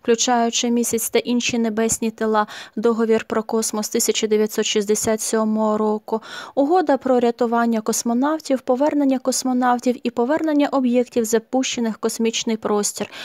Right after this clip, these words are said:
угода про рятування тисяча дев'ятсот шістдесят восьмого року. Конвенцію про міжнародну відповідальність за шкоду, завдану космічними об'єктами, Конвенція про відповідальність тисяча дев'ятсот сімдесят другого року, Конвенцію про реєстрацію об'єктів,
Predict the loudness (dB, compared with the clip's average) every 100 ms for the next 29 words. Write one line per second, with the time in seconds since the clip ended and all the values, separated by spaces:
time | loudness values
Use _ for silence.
0 | -10 -4 2 2 2 0 0 0 0 0
1 | 0 2 0 -2 -4 -4 -2 0 0 -2
2 | -2 -4 -4 -4 -4 0 0 0 -2 0
3 | 0 0 -2 -8 -10 _ _ _ _ _
4 | _ -20 -4 0 2 2 2 2 2 4
5 | 4 4 2 2 2 0 0 0 0 0
6 | 0 0 0 0 -2 -2 -2 0 0 -2
7 | -2 -2 0 -2 -2 -2 -2 -2 -2 0
8 | -2 -2 -2 -2 -4 -6 -6 -4 -4 -2
9 | -4 -4 -4 -2 -2 -2 -2 -2 -2 -2
10 | -4 -4 -4 -4 -4 -2 -2 -2 -6 -4
11 | -4 -4 -4 -4 -2 -2 -2 -4 -4 -4
12 | -6 -6 -10 -10 -16 -4 0 2 2 2
13 | 0 2 2 2 0 0 0 0 0 -2
14 | -2 -4 -2 -2